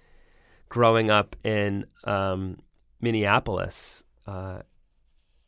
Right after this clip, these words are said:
w-, without all that sort of excess. That's not who Prince is, you know? And that's what made that movie work. Um, but you get modern movies, uh,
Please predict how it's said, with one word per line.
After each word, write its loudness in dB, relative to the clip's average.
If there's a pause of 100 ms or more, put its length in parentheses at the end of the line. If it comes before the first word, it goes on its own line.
(200)
w-, -8
without 6
all 4
that 4
sort 0
of -6
excess. -8 (140)
That's 0
not 8
who 0
Prince -2
is, -4
you -4
know? -6
And -4
that's 2
what 4
made 4
that 2
movie -2
work. -4 (680)
Um, -2 (400)
but -2
you -4
get 2
modern 4 (100)
movies, -4 (1400)
uh, -2